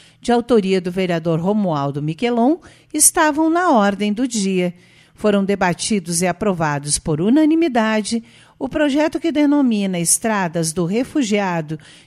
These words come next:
de Zezinho Bressan e Pedro Vieira de Farias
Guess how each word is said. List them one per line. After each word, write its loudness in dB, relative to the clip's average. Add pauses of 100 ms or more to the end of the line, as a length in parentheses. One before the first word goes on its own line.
de 2
Zezinho 2
Bressan 0 (280)
e -4
Pedro 0
Vieira -2
de -4
Farias -2